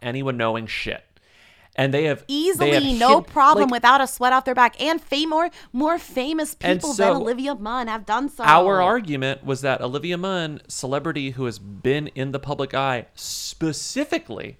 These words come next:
Speaker 1: for what she's wearing, never forget her Fug Girls, uh, feud.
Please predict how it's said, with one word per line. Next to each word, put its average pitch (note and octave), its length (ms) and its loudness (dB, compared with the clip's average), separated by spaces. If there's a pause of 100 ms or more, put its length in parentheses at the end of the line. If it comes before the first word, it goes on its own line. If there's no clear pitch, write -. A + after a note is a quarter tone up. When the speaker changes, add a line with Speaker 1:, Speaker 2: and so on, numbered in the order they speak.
(260)
Speaker 1:
for E3+ 240 -2
what D#3+ 240 -2
she's C#3+ 340 -6
wearing, B2+ 600 0 (120)
never B2+ 240 2
forget D3+ 260 -4
her C3 140 -4
Fug D#3+ 320 0
Girls, G2+ 480 -4 (380)
uh, A2+ 340 2
feud. - 380 -10